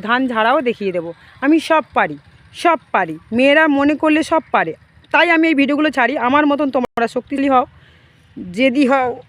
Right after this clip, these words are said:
ঠিক আছে, জেদি হও। আর সবসময় বলবে যে পারবো, কখনো বলবে না যে এই জিনিসটা পারবো না। চেষ্টা করতে ক্ষতি কি? আসো না, সবাই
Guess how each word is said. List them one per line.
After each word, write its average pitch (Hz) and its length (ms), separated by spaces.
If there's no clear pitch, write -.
ঠিক 330 180
আছে, 302 120
জেদি 254 320
হও। 277 160
আর 214 220
সবসময় 339 420
বলবে 311 240
যে 302 80
পারবো, 339 340
কখনো 339 240
বলবে 302 220
না 349 120
যে 302 80
এই 269 80
জিনিসটা 294 240
পারবো 214 340
না। - 40
চেষ্টা 285 300
করতে 359 260
ক্ষতি 294 300
কি? - 60
আসো 285 220
না, 165 60
সবাই 254 200